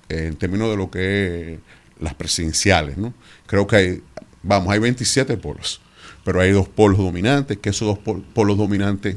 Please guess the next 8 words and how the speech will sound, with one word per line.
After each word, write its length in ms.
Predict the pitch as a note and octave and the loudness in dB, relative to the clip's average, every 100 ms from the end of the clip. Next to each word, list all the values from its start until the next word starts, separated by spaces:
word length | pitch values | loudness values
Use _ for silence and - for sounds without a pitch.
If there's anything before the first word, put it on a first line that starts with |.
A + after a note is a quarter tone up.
| - | -4
tanto 300 | G2+ G2 G#2 | -4 -2 -2
el 80 | G2 | 0
de 60 | |
oficialismo 600 | F#2+ G2+ - F#2+ G2+ G2+ F#2 | -2 -4 -4 -2 0 0 2
va 140 | G2+ | 2
a 20 | |
arrastrar, 600 | G2 F#2+ - A2 A2 G#2 - - - - - - | 2 -4 -6 -4 -4 -4 -12 -20 -20 -20 -20 -12
eh, 440 | F2 F2 E2+ D#2+ | -6 -4 -4 -6